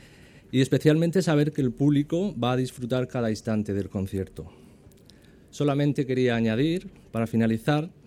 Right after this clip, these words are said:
que Cartagena cuenta con una orquesta sinfónica con un potencial artístico enorme,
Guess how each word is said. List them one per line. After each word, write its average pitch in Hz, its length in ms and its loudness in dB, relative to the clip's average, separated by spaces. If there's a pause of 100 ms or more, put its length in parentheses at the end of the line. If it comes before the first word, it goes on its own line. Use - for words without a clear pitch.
(320)
que 139 120 -2
Cartagena 151 520 0
cuenta 151 300 0
con 135 100 -2
una 131 140 2
orquesta 135 380 -4
sinfónica 143 560 -2
con 123 120 -2
un 127 140 -2
potencial 120 480 -2
artístico 135 800 -4
enorme, 139 640 2